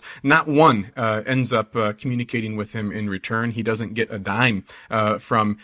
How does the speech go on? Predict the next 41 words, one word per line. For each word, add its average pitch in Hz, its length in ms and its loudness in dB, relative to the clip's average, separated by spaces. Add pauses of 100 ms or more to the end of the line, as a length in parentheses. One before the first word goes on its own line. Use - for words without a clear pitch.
(160)
any 165 220 6
of 104 160 -2
them. 82 220 -6 (260)
What's 117 160 -4
also 165 300 2
interesting 139 520 0
here 107 220 0
is 110 140 -2
that 113 120 -2
they 117 80 -2
don't 123 160 2
actually 131 360 0
try 143 400 2
to 127 80 -2
come 127 480 2
and 117 280 -4
find, 127 520 0 (300)
you 127 100 -2
know, 117 160 0
where 139 260 6
did 147 140 4
he 147 80 2
get 147 180 2
these 127 220 0
things 110 200 -4
from? 92 380 -6
Are 131 160 4
there 127 220 2
more? 113 420 4 (240)
And 120 320 0
what 127 140 2
we 143 100 4
realize 135 580 4
when 113 180 -4
we 117 140 0
look 120 320 0
at 127 140 4
Wang's 123 640 0 (240)
strategy 139 720 0 (160)
is 135 160 -2
that 135 200 2